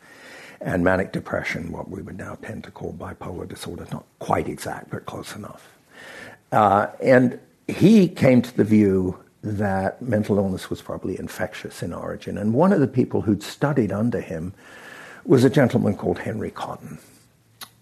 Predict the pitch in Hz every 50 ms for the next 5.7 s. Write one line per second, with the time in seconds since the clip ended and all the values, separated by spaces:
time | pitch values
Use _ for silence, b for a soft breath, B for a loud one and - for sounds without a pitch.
0 | _ _ _ - - - - - 98 98 104 104 104 101 98 98 98 98 - -
1 | - - - 101 87 - - 104 117 123 135 131 120 113 104 104 104 92 98 92
2 | - - 87 92 110 127 139 127 127 107 95 95 98 95 92 87 - - - -
3 | - - 90 - - 92 90 90 - - - - - - - 98 104 - - -
4 | 101 92 95 - - - 85 85 90 85 85 90 85 - - - - - - -
5 | - - - - - - - 87 - - - - - 139